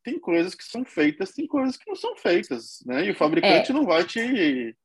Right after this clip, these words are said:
Speaker 1: te ajudar.
Speaker 2: E, e, e sabe qual que é o problema? As pessoas, elas têm preguiça de ler manual de instrução hoje em dia. A gente tá num mundo tão líquido, eu falo assim que...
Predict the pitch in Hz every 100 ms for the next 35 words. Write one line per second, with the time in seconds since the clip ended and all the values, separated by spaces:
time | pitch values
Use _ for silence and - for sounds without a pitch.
0 | _ _ - - _ - 139 143 - 214
1 | 233 226 - 214 240 - 269 359 285 -
2 | 233 233 196 208 262 247 - - 214 -
3 | 240 262 208 202 214 220 240 233 247 220
4 | 254 262 233 196 208 226 277 233 208 214
5 | 208 208 214 226 214 - 254 285 240 190
6 | 196 165 170 151 156 180 185 233 247 240
7 | 254 240 240 226 254 302 240 254 - 196
8 | 170 160 - 202 190 185 - 208 208 214
9 | 190